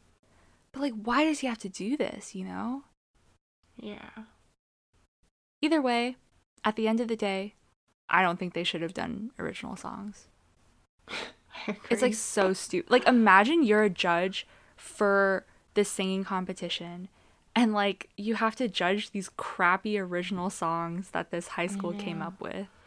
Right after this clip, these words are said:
Speaker 2: First of all, like, being a judge for high school show choir is not my main gig. I'm here as, like, "Oh, I'm a prominent figure in the community, and they asked me to do this," and I was like, "Okay."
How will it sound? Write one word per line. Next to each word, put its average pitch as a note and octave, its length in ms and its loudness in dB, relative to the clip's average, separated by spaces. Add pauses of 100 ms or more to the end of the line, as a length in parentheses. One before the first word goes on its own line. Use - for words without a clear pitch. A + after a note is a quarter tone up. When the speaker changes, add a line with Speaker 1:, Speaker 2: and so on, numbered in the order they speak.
(420)
Speaker 2:
First - 240 -6
of E4+ 60 -4
all, E4 60 2
like, E4+ 180 0
being A3+ 240 2
a A#3+ 60 2
judge E3+ 340 -2
for F#3 120 -6
high E3 220 -8
school F3+ 240 -8
show E3 280 -4
choir F3 340 -4
is F3+ 180 -6
not E3 360 -8
my F3 120 -6
main F3 340 -6
gig. F3 560 -6 (120)
I'm F#3 220 -4
here F#3 460 -4
as, F#3+ 200 -2
like, F#3 300 -4
"Oh, C4 220 -2
I'm B3 200 0
a A#3 560 -2
prominent A3 460 -2
figure F#3 560 0
in E3+ 220 -4
the E3+ 80 -4
community, E3 640 -2
and D#3+ 120 -2
they D#3 80 -4
asked E3 240 -2
me A3 80 0
to A#3 60 2
do B3+ 140 0
this," B3+ 220 2
and A#3+ 100 -2
I A#3+ 40 2
was B3 80 0
like, B3+ 160 -2
"Okay." F#4 580 6